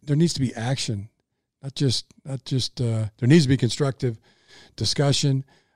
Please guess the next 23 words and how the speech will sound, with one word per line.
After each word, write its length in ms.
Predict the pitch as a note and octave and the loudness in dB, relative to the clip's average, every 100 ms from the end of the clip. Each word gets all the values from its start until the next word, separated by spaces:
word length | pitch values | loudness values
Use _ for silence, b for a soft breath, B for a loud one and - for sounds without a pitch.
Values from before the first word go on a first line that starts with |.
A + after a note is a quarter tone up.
| _ | _
Um, 560 | B2 A2+ A2+ A2+ A2 A#2 _ _ _ _ _ | -4 -2 0 0 0 -4 _ _ _ _ _
get 140 | - A#2+ | -4 0
all 140 | B2+ | 2
those, 320 | C3+ B2 - - _ - | 2 0 -4 -16 _ -10
get 100 | C#3 | -4
all 140 | C3+ | 0
those 180 | C#3+ C3 | 0 0
folks 300 | - C3+ - | 2 2 4
in 80 | C3 | 0
the 80 | B2 | 2
room 280 | C3 C3+ | 4 4
and 140 | C#3 C3+ | 2 0
the 80 | C#3+ | 0
experts 540 | F3 - D3 B2 - | 0 -2 0 0 0
on, 340 | C3 B2 B2 B2+ _ _ _ - | -4 -2 -4 -8 _ _ _ -6
on 100 | A2+ | -2
profit 400 | - C#3 C#3 B2+ | 0 0 -2 -4
sharing, 440 | - A2 G#2 G#2+ - b b b | -2 -2 -4 -10 -16 b b b
uh, 320 | G#2+ G#2+ G#2+ - _ _ - | -4 -2 -2 -4 _ _ -6
those, 280 | A#2 A#2+ - | -4 -6 -6
those 280 | C3 A2+ - | -4 -4 -2
lawyers 580 | A2+ B2 B2 B2 B2 A2 | 0 2 4 2 2 -2
and 260 | G#2 G#2+ | -6 -8